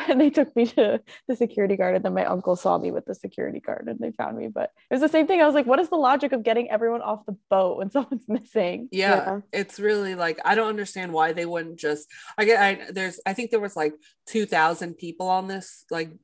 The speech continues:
Speaker 2: um, on the boat, and then, like, seven hundred staff members or something. So it is a lot of people.
Speaker 1: Yeah.
Speaker 2: Um, so the captain denies the request 'cause he didn't want the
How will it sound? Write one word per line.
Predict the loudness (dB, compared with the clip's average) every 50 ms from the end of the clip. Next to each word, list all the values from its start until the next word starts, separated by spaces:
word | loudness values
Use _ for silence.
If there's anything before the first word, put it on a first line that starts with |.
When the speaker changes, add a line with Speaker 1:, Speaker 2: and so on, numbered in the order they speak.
| _ _ -12
Speaker 2:
um, | -12 -10 -10 -10 -12 -8 -4
on | -4 -4 -2
the | -4 -4
boat, | -2 0 0 2 2 2 0 0
and | -4 -6
then, | -6 -6 -8 -8 -8 -10 -10 -8
like, | -8 -8 -8 -6
seven | -4 -2 -2 -2 -2 -4
hundred | -6 -6 -4 -2 -2 -2
staff | -2 -4 -4 -2 -2 -2 -4 -4 -4
members | -4 -4 -2 -2 -2 -2 -2 -2 -4
or | -6
something. | -8 -8 -6 -6 -6
So | -6 -6 -6 -4
it | -4 -4
is | -6 -4 0
a | 2
lot | 2 4 4 2 2 0
of | -4 -8
people. | -10 -12 -8 -4 -4 -4 -4 -6 -8 _ _ -20 -20 -18 -14
Speaker 1:
Yeah. | -10 -10 -8 -8 -6
Speaker 2:
Um, | -6 -4 -4 -4 -6 -8 -12 -16 -18 -20 _ _ _ _ -20 -20 -20 -20 -20 -20 -20 -20 _ -18
so | -16 -10 -4 -2 0 2 2 2 2 2 2 2 0 0 -2 -6 _ _ _ -12
the | -8 -8 -8
captain | -8 -8 -4 0 2 2 2 2 0 -4 -4 -4 -4 -8 -8 -10 -8
denies | -4 -2 0 2 2 2 2 2 0 -2 -4 -10 -20 -20 _ _
the | 0 2
request | 2 2 0 -2 -4 -4 -4 -4 -4 -8 -10 -8
'cause | -8 -8 -6
he | -4 -4 -2
didn't | -2 -2 -4 -4 -2
want | -2 -2 -2 -4
the | -4 -4